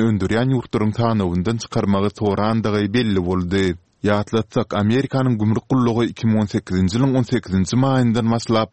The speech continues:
Türkmenistanda öndürilen paxtanyň, şeýle-de Türkmenistanyň paxtasyndan taýýarlanan islendik ýurdun önümleriniň ähli görnüşiniň Amerika import edilmegine gadagynçylyk girizipdi. Bu gadagynçylyk hinis hem saklanyp galýar.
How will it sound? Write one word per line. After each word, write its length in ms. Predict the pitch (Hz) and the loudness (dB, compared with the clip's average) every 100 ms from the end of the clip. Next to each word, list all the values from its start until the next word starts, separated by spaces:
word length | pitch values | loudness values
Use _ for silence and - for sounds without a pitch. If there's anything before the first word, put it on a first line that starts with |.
| - | -6
Türkmenistanda 720 | 120 - 107 98 - 95 95 135 | -6 -2 -2 -2 -2 0 2 2
öndürilen 460 | 139 117 113 113 110 | 2 0 0 0 0
paxtanyň, 640 | 113 - 107 98 90 90 - - | -4 -2 0 2 0 -2 -6 -14
şeýle-de 460 | - 113 104 104 98 - | -6 0 0 0 -2 -4
Türkmenistanyň 680 | - 101 92 - 95 113 | -4 0 0 0 -2 0
paxtasyndan 640 | 147 127 131 120 117 113 110 | -2 -2 -2 0 0 0 0
taýýarlanan 680 | 117 113 110 104 101 104 104 | 0 0 0 0 0 0 -2
islendik 480 | - 95 92 - - | -2 -2 0 -2 0
ýurdun 320 | 139 120 131 127 | 0 2 0 2
önümleriniň 560 | 120 113 107 95 104 107 | 2 2 0 0 0 0
ähli 180 | 107 143 123 | 0 0 0
görnüşiniň 640 | 113 117 - 117 117 98 _ | 0 0 0 0 2 0 _
Amerika 580 | - 101 104 117 113 98 | -2 2 2 0 -2 -2
import 420 | 95 139 143 143 | 0 0 0 0
edilmegine 540 | 123 120 113 107 101 107 | 0 0 2 2 0 -2
gadagynçylyk 640 | 120 113 120 110 104 95 | -2 0 -2 -2 -4 -4
girizipdi. 760 | - 98 95 87 _ - 90 78 _ - | 0 0 0 -4 _ -2 0 -2 _ -6
Bu 60 | 131 | 0
gadagynçylyk 640 | 135 117 110 107 107 107 - | 0 0 -2 -2 -4 -4 0
hinis 300 | 104 117 - | 0 0 -2
hem 120 | 113 113 | -4 -4
saklanyp 400 | 113 113 98 - | -4 -2 -2 -4
galýar. 560 | 95 90 87 90 87 82 | -2 0 0 0 -2 -6